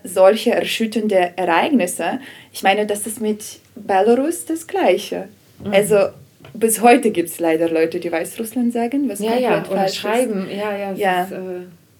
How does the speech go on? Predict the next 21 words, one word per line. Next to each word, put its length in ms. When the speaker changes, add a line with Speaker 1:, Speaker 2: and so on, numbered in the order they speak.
Speaker 1:
Ja, 160
Speaker 2:
das 80
war 80
Speaker 1:
also 160
ich 80
Speaker 2:
ja 60
Speaker 1:
hatte 240
wirklich 340
sehr 220
oft 200
diese 220
Debatten, 500
wo 220
in 240
meinen 360
Texten, 640
äh, 500
Kiew 360
zurückgeändert 840
wird 240
zu 540